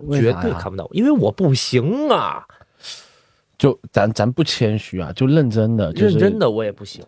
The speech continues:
Speaker 2: 真的不行。
Speaker 1: 那你去不会
Speaker 2: 这个东西是个爱好。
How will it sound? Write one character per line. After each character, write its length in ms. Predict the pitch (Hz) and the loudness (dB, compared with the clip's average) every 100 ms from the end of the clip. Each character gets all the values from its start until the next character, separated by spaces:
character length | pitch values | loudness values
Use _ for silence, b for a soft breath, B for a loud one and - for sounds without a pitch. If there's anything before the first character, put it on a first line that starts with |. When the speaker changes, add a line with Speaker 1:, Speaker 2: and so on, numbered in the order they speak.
| _ _ | _ _
Speaker 2:
真 200 | - 156 | -2 0
的 80 | 156 | 0
不 120 | - | -8
行。 160 | - - _ _ _ | -18 -20 _ _ _
Speaker 1:
那 140 | 202 | 2
你 280 | 180 104 85 87 - _ _ _ _ | 4 2 -2 -10 -20 _ _ _ _
去 560 | - - - 214 190 127 | -10 -8 2 4 6 4
不 240 | 98 - | 0 -4
会 0 | |
Speaker 2:
这 80 | 160 | 2
个 60 | 160 | 4
东 180 | 139 | 4
西 180 | 110 180 | 0 -2
是 140 | - 170 | -4 -6
个 80 | 180 | -4
爱 240 | 214 110 | -4 -4
好。 300 | - - - | -10 -20 -20